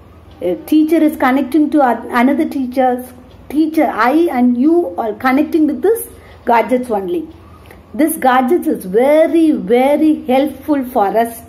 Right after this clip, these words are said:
children. These gadgets make our life enjoyable. We can see some examples. Smartphones.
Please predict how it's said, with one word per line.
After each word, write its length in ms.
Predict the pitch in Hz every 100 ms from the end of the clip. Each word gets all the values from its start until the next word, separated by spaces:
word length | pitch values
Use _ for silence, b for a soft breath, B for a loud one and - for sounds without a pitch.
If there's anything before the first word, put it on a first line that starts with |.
| -
children. 420 | 226 180 180 175 - B B B B - - - - - - - - - - - - - - _
These 380 | 294 311 359 - - - - - - - 170
gadgets 760 | 214 208 196 240 165 - - - - _ - - - - -
make 380 | 208 254 302 339
our 160 | 294
life 260 | 190 180 180 - - -
enjoyable. 680 | - 247 240 233 202 175 175 - - - b b -
We 100 | 302
can 200 | 381 349
see 160 | - 349
some 320 | - 320 285
examples. 640 | 226 - 208 175 - 156 - - - - - - - - - - -
Smartphones. 800 | - 240 233 233 - - 160 147